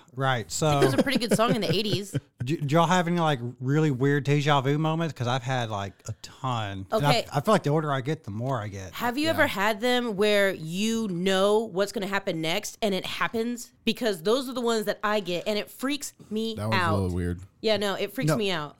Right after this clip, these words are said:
Speaker 1: mine is opposite. Mine is, like, I see it happening and, like, I know it's happening, but I try to predict something bad is gonna happen. Like, I think something bad is about to happen,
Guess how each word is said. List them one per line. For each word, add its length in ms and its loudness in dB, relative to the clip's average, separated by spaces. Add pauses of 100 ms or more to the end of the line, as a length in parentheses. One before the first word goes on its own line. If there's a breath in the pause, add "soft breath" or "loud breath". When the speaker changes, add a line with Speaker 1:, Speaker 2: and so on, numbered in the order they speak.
Speaker 1:
mine 300 4
is 160 0
opposite. 480 0 (100)
Mine 300 4
is, 300 2 (800)
like, 120 2
I 60 0
see 220 4
it 100 2
happening 560 0
and, 80 -4
like, 160 -2
I 140 -6
know 260 0
it's 120 -4
happening, 500 -2 (600 soft breath)
but 120 0
I 60 4
try 260 2
to 40 -8
predict 360 0
something 320 2
bad 380 2
is 120 -4
gonna 200 -8
happen. 400 -12 (580)
Like, 160 -2
I 80 0
think 400 0
something 300 -2
bad 260 0
is 80 -6
about 220 -6
to 60 -12
happen, 460 -4